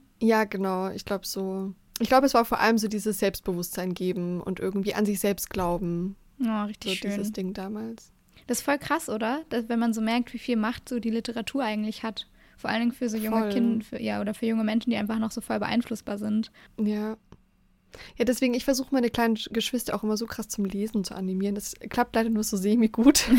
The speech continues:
Speaker 1: <laughs> Weil ich halt, keine Ahnung, so das Lesen, das war für mich einfach als Kind so alles. Und es hat mir so viel gegeben. Und ja, deswegen,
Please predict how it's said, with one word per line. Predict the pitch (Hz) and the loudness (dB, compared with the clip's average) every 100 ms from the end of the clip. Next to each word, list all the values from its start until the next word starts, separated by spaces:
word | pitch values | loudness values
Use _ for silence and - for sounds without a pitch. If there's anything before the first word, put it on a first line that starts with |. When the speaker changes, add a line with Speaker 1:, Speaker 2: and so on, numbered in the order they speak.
| 254 277 277 - - | 8 6 6 2 -4
Speaker 1:
<laughs> | - - - - - - | -8 -6 -6 -8 -6 2
Weil | 240 226 233 - - - - - | 6 6 6 0 -14 -16 -20 -14
ich | 226 262 | -4 0
halt, | 240 233 | 0 0
keine | 247 247 | -2 0
Ahnung, | 269 285 226 | 2 2 2
so | 202 208 208 | 2 2 2
das | 220 220 226 | -2 -4 0
Lesen, | 240 240 | 0 0
das | 220 202 | 0 2
war | 202 | 0
für | 208 | 0
mich | 220 202 | -2 -2
einfach | 208 202 | -2 -4
als | 185 - | -4 -4
Kind | 226 | -4
so | - - | -2 0
alles. | 190 185 180 214 - - - - - | 2 2 0 -2 -6 -16 -20 -20 -4
Und | 220 | -2
es | 226 | 0
hat | 233 | 0
mir | 220 | 2
so | 277 | 2
viel | - 240 | 4 2
gegeben. | 220 208 208 202 185 | 0 0 0 0 -2
Und | 190 196 196 - - - | -2 -4 -4 -8 -8 -6
ja, | 185 180 | -4 -4
deswegen, | 202 - 185 180 180 196 | -6 -6 -4 -2 -2 -4